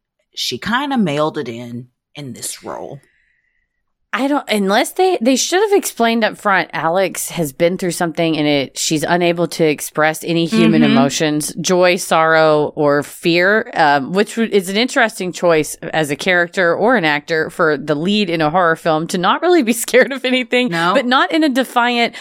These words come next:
Speaker 2: "I'm not scared" way. Just something horrible would happen and she was like, "Oh."
Speaker 1: Bored.
Speaker 2: <laughs>
Speaker 1: Bored, indifferent. You know, it,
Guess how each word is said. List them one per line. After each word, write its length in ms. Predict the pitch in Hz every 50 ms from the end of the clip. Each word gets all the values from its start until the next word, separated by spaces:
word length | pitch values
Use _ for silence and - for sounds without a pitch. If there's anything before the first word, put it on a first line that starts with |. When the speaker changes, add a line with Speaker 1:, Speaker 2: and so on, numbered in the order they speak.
| - - -
Speaker 2:
"I'm 220 | - 226 226 202 196
not 220 | 185 165 156 -
scared" 340 | - - 196 190 175 170 165
way. 240 | 170 165 175 190 185 - - -
Just 160 | - 247 226 -
something 300 | 285 277 269 277 277 233
horrible 500 | - - 247 240 240 254 240 226 208 185
would 80 | 180
happen 320 | 185 190 170 170 - 185 170
and 100 | 180 175
she 120 | - 208
was 100 | 190 180
like, 240 | 185 165 156 - _ -
"Oh." 640 | 233 240 254 269 247 185 151 139 139 143 147 160 170 -
Speaker 1:
Bored. 460 | 214 226 240 240 220 180 143 135 - - 196 220 226 233 -
Speaker 2:
<laughs> 300 | - - - - - - -
Speaker 1:
Bored, 500 | 277 285 294 285 277 269 269 269 262 277 - - - - - - - -
indifferent. 760 | - 214 220 214 190 - - 175 - - - 226 226 208 - - _ _ _ _ _ _ -
You 140 | 220 247 247
know, 320 | 254 254 247 247 247 240 240
it, 160 | 233 247